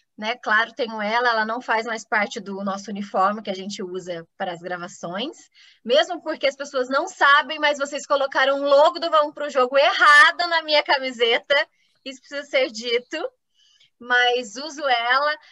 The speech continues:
Ela é aquela blusa que, assim, sabe? Vou ao supermercado. Ai, não tenho roupa, eu vou com a blusa do Vamos Pro Jogo. Essa, então, Vamos Pro Jogo está muito famoso em todos os lugares comigo.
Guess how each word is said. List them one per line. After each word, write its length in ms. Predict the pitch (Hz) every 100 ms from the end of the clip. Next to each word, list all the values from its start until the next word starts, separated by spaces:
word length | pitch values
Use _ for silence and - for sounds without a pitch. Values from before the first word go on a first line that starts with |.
| _
Ela 260 | - 254 269
é 40 |
aquela 360 | 269 285 311 294
blusa 360 | 247 277 285 277
que, 100 | 339
assim, 360 | 302 - 269
sabe? 320 | 254 277 254 226
Vou 180 | 233
ao 420 | 285 294 294 294 294
supermercado. 1080 | - 330 302 320 339 339 240 196 175 165
Ai, 240 | 214 277 302
não 100 | 311
tenho 220 | 339 320
roupa, 320 | 320 269 302
eu 80 | 285
vou 120 | 277
com 80 | 277
a 60 | 269
blusa 220 | 262 247
do 100 | 294
Vamos 260 | 262 247
Pro 80 | 247
Jogo. 300 | 269 175 - _ _ _ _ _ -
Essa, 340 | 196 202 226
então, 480 | 220 220 214 220 240
Vamos 220 | 247 240
Pro 160 | 247 226
Jogo 240 | 226 226
está 320 | - 247 233
muito 280 | 220 233 247
famoso 480 | 262 254 226 220 214
em 60 |
todos 220 | 220 214 208
os 80 |
lugares 420 | 214 214 208 202 -
comigo. 440 | 254 233 135 _